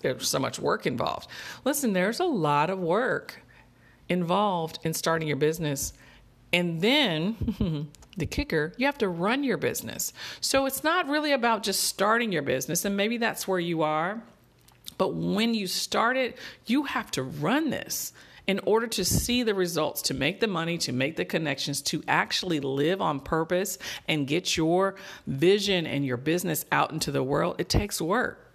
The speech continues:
So I want to prepare you now as you start this entrepreneur lifestyle, 'cause remember, it's not a journey. You have to change your mindset to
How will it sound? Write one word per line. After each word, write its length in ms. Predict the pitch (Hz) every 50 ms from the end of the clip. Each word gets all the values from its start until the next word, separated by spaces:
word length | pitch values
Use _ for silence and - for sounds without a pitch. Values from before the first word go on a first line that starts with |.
| -
So 160 | - - - 196
I 80 | 208
want 200 | 254 302 359 392
to 60 | 392
prepare 500 | - 294 262 262 - - 233 233 247 247
you 360 | 233 214 214 214 214 214 196 180
now 840 | 175 170 170 180 196 233 277 294 247 180 147 143 147 175 233 247 - - - - - - - - _ - _ _ _ _ _ _ _ _ _ _ _ _ _ _ _
as 200 | - 190 202 190
you 80 | 190 180
start 460 | 175 - - - 226 247 277 294 -
this 180 | - 175 - - -
entrepreneur 800 | - 156 190 208 214 - - 202 - 196 190 190 180 170 160 151
lifestyle, 720 | 147 147 147 156 175 196 226 226 - - - 139 135 131 151
'cause 220 | - - 160 -
remember, 340 | 151 139 139 151 165 175 185
it's 160 | 180 180 -
not 280 | 165 160 165 170 185 208
a 40 |
journey. 540 | 208 196 175 160 151 139 135 139 143 170 208 208 - - - - - _ _ _ _ _ _ _ _ _ _ _ _ _ _ _ _
You 120 | 233 262
have 160 | 277 277 285 277
to 80 | 240
change 320 | 220 - - 254 254 262 233 233
your 80 | 208
mindset 580 | 202 208 226 247 262 247 - - 170 - - -
to 240 | - - 202 185 -